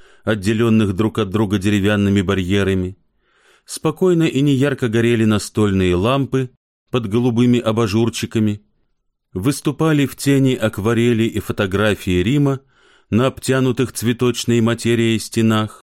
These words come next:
и где-то в таинственной глубине зала, еле разборчиво,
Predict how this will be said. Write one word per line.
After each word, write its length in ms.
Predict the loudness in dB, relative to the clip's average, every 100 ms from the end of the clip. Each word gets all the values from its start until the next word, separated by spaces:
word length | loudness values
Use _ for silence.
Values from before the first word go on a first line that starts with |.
| _ _ _ _ -4
и 100 | -2
где-то 340 | 0 -2 -2
в 100 | -4
таинственной 840 | 0 2 2 0 0 0 2 2
глубине 500 | 2 0 0 2 2
зала, 520 | 0 -2 -2 -2 -6 -10 _ _ _ _ -10
еле 360 | -2 0 2 2
разборчиво, 880 | 0 -2 -2 -2 -2 -6 -4 -6